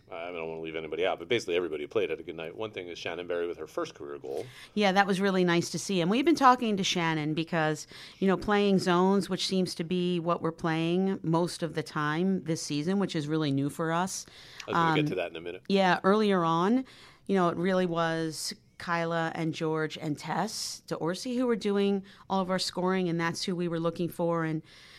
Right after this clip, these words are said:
Speaker 2: you know, we just really made it clear that we're not gonna beat these seven-person zones if we're only involving three kids, and that everybody on the perimeter had to be a threat and look for opportunities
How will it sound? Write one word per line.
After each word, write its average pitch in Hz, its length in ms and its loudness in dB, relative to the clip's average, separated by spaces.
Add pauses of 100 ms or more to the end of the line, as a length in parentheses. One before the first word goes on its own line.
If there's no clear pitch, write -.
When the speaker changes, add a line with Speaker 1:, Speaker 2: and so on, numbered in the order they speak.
(200)
Speaker 2:
you 180 100 -2
know, 165 120 2
we 165 100 2
just 175 320 -4
really 180 220 0
made 160 160 2
it 147 80 -4
clear 175 320 -2
that 151 200 -4
we're 160 120 0
not 165 180 2
gonna 160 160 2
beat 165 400 -2
these 151 220 -8
seven-person 151 600 -2
zones 143 640 0
if 139 140 -6
we're 139 400 -2
only 147 260 0
involving 131 440 -2
three 127 240 -10
kids, - 440 -10
and 135 160 0
that 135 280 -2
everybody 139 720 -2
on 139 160 -4
the 139 80 -4
perimeter 135 440 -4
had 131 200 -4
to 127 60 -8
be 131 120 -6
a - 40 -8
threat 135 440 -4
and 147 140 -6
look 123 140 -6
for - 120 -10
opportunities 135 800 -2